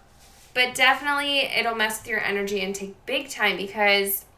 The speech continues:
you know, we go on this sugar roller coaster where we have some sugar and then we're crazy hyper and we have so much energy and then we crash not much later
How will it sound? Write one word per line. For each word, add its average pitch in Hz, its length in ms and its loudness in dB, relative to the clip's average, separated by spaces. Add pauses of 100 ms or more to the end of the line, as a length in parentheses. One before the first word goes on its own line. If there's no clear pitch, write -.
(1500)
you 240 140 -4
know, 220 140 2
we 214 140 -2
go 233 280 4
on 214 200 0
this 208 220 0
sugar 269 400 4
roller 220 220 0
coaster 208 400 -2
where 190 240 4
we 190 140 -4
have 190 160 -4
some 202 120 -8
sugar 339 400 4
and 269 120 0
then 220 100 0
we're 247 140 -2
crazy 202 340 -4
hyper 285 340 0
and 226 560 2
we 196 100 -4
have 196 160 -6
so 208 180 -4
much 196 180 -4
energy 254 400 0
and 190 100 -2
then 170 80 -2
we 160 100 -6
crash 226 840 4
not 214 320 0
much 202 240 -8
later 202 500 2